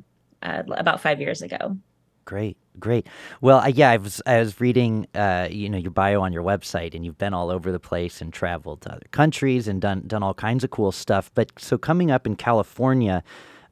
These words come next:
Speaker 2: um, did you start in on music early, or, um, did, did acting come first?
Speaker 1: Um, I think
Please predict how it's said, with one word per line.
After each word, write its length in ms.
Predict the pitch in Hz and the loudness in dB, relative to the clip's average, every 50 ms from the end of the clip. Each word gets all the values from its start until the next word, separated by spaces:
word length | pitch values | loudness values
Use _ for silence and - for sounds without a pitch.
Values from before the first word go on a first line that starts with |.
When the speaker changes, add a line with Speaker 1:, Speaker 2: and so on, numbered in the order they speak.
| _ | _
Speaker 2:
um, 480 | 120 113 104 101 95 90 90 90 92 - - _ _ _ _ _ _ - 127 113 - | 0 0 0 0 0 -2 -4 -4 -6 -8 -12 _ _ _ _ _ _ -10 -10 -8 -4
did 200 | - 127 110 90 | -4 -4 -4 -2
you 280 | 101 113 139 156 160 143 | 0 2 2 4 4 2
start 500 | - - - - - 135 131 135 - - | 0 -4 -2 2 4 6 6 6 4 2
in 160 | 131 117 117 | 0 2 2
on 240 | 110 101 95 95 98 | 2 0 0 0 0
music 400 | 107 131 151 139 147 160 - - - | 2 2 2 2 0 0 0 -2 0
early, 480 | - 151 151 151 143 151 156 156 156 - - | 2 2 4 4 4 2 2 0 -2 -2 -2
or, 400 | - 107 98 95 95 95 92 90 - - - - - _ _ _ | 0 0 2 2 2 0 0 -2 -4 -12 -20 -20 -20 _ _ _
um, 460 | - 107 101 95 90 87 87 87 90 - - | -2 0 0 0 0 -2 -2 -4 -6 -6 -4
did, 680 | 104 104 98 98 95 95 92 92 80 98 95 - - 110 | -2 -2 0 0 0 0 -2 -2 -2 -4 -6 -6 -8 -6
did 180 | 113 101 92 | -6 -6 -4
acting 420 | 71 104 104 107 - _ - 92 82 | 0 0 0 0 0 _ -6 -6 -6
come 200 | - - 82 82 | -6 -8 -10 -10
first? 460 | - - - - - - - - - _ _ _ _ _ _ _ _ _ _ _ _ _ _ _ _ | -10 -10 -10 -10 -10 -14 -18 -20 -20 _ _ _ _ _ _ _ _ _ _ _ _ _ _ _ _
Speaker 1:
Um, 400 | - 269 302 320 330 330 330 330 330 302 - - - _ _ _ _ - - _ _ | 0 2 4 4 4 4 4 2 2 0 0 -4 -8 _ _ _ _ -20 -20 _ _
I 220 | - 277 285 294 294 | 0 2 2 2 0
think 380 | - - 370 427 453 440 - | -4 -6 -6 -6 -6 -8 -10